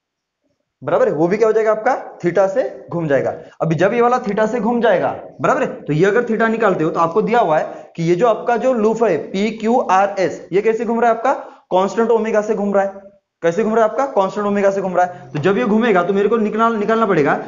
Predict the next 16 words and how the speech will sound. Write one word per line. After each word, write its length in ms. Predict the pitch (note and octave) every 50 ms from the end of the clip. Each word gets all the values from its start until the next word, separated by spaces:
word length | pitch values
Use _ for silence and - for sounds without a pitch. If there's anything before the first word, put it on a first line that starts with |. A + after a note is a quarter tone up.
| - _ -
कि 80 | A#3
टी 260 | G3+ A3+ A#3+ A#3+ B3+ A#3+
समय 220 | B3+ A#3 A3+ A#3
में 60 | A#3+ B3+
वो 100 | C#4+ C#4
कितना 280 | D4 C#4+ - D4 C4+
घूम 200 | A#3 A#3 A3+ A3
गया। 140 | G#3 G#3 G3
तो 260 | - - - - - E3
आप 120 | F3+ F3+
निकाल 200 | F#3 G3+ G#3+ G#3+
सकते 200 | G#3+ G#3+ G#3+ -
हो, 60 | G3+ G3
तो 100 | G3 -
ओमेगा 400 | E3+ E3 E3 F#3 G3 G3 G#3 G#3
t 220 | - - D#3 D3